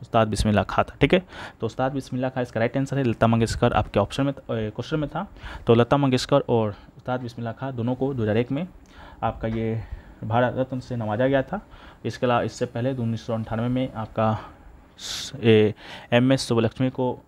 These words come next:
भारत रत्न दिया गया था और वो इस पुरस्कार पाने वाली पहली संगीतकार थी। इसके अलावा उन्नीस सौ निन्यानवे में पंडित रविशंकर को दिया गया था, ठीक है।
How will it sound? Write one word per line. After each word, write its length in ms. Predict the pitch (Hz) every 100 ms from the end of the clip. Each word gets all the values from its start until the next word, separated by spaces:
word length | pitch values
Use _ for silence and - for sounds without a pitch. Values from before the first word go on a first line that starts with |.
| _
भारत 260 | 113 120 123
रत्न 140 | 120
दिया 180 | 120 123
गया 140 | 120 117
था 140 | 147
और 180 | - 110
वो 220 | 110 107 - -
इस 140 | 120 123
पुरस्कार 360 | 117 120 - 110
पाने 240 | 113 113
वाली 220 | 110 110
पहली 260 | - 110 113
संगीतकार 460 | 117 113 - 120 120
थी। 220 | 165 196 - - - -
इसके 240 | 123 -
अलावा 180 | 123 120
उन्नीस 240 | 117 120 -
सौ 60 |
निन्यानवे 280 | 117 110 120
में 140 | 135 139
पंडित 340 | 110 113 -
रविशंकर 400 | 107 - 107 113
को 100 | 120
दिया 180 | 120 123
गया 140 | 123
था, 160 | 120 -
ठीक 220 | -
है। 60 | 147